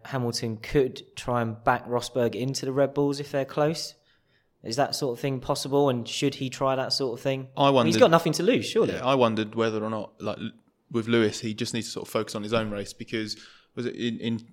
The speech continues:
Speaker 2: in twenty ten when, um, when Webber and Red Bull got caught out, sort of maybe trying to cover off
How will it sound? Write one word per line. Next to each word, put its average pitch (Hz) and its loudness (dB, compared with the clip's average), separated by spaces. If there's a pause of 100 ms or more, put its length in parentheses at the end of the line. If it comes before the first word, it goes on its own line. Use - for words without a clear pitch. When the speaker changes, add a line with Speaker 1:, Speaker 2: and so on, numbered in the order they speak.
Speaker 2:
in 117 -4
twenty 117 -2
ten 113 -4
when, 110 0
um, 104 -4
when 110 -4
Webber 110 2
and 107 -6
Red 113 0
Bull 101 -10
got 85 -4
caught 107 -4
out, 104 -6
sort - -8
of 113 -8
maybe 110 -4
trying 110 -8
to 107 -8
cover 110 -2
off - -4